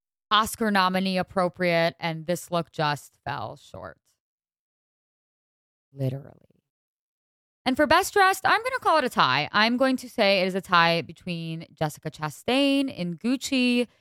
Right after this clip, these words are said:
and Jada Pinkett Smith in Jean Paul Gaultier. It was so undeniably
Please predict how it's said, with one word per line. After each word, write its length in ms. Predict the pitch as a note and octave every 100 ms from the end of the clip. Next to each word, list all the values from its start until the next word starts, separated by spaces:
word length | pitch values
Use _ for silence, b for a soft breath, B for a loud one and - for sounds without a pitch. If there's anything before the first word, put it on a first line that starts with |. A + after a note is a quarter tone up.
| _ _ _
and 400 | F3 E3 E3 E3 -
Jada 240 | - A3 A#3+
Pinkett 320 | A#3+ G#3+ -
Smith 380 | - E3 D#3+ _
in 300 | E3 D#3+ D#3+ - D3+
Jean 280 | D#3 D3+
Paul 160 | D3 C#3+
Gaultier. 560 | C#3+ C3 C3+ C#3 F#2 - _ -
It 160 | G3 G3
was 460 | F#3+ E3+ E3+ D#3 _ _ _
so 800 | _ - - A3+ G3+ G3 G3 F#3+ -
undeniably 1080 | F#3 F3 F3 D#3 E3 E3 E3 D#3+ D#3 D3+